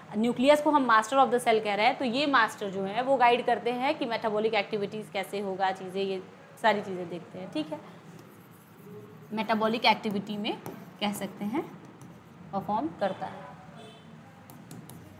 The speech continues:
इसके बाद जो micro वाला होता है, इसका काम क्या होता है, ये केवल reproduction के time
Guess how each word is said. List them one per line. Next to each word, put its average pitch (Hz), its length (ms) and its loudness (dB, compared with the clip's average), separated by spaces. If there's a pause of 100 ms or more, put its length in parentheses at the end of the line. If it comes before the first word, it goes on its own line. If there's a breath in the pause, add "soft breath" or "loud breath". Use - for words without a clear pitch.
(1040)
इसके 285 220 2
बाद 370 180 10
जो 381 100 4
micro 262 520 6
वाला 339 220 10
होता 311 320 2
है, 277 260 -4
इसका 233 220 4
काम 269 260 4
क्या 269 120 0
होता 262 280 -6
है, 240 200 -10 (480 loud breath)
ये 339 340 4 (100)
केवल 262 280 4
reproduction 233 680 2
के 233 100 -4
time 202 300 -4